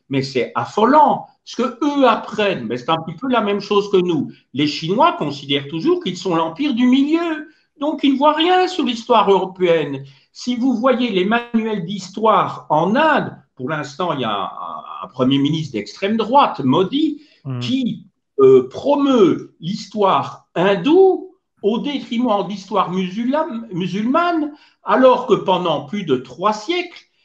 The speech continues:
Speaker 1: l'Inde était dominée par les grands Moghols qui étaient des musulmans.
Speaker 2: Oui.
Speaker 1: Et du coup, il attise, je dirais, des, un sentiment nationaliste hindou.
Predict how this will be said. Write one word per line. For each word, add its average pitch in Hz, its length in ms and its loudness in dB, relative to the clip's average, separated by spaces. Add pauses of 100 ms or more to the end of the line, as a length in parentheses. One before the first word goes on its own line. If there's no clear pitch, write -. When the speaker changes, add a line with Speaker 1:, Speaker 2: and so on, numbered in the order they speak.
(140)
Speaker 1:
l'Inde 226 540 0
était 170 360 2
dominée 262 840 0
par 151 240 0
les 139 120 -2
grands 160 240 2
Moghols 247 580 0
qui 214 80 -4
étaient 269 220 -4
des 254 120 0
musulmans. 302 760 -2 (160)
Speaker 2:
Oui. 135 140 -10 (140)
Speaker 1:
Et 175 420 0
du 214 100 -14
coup, 311 400 2
il 170 180 -6
attise, 214 880 -2 (300)
je 156 160 2
dirais, 180 480 0
des, 139 440 -2 (160)
un 156 160 0
sentiment 190 640 0
nationaliste 233 1080 -2 (560)
hindou. 220 680 0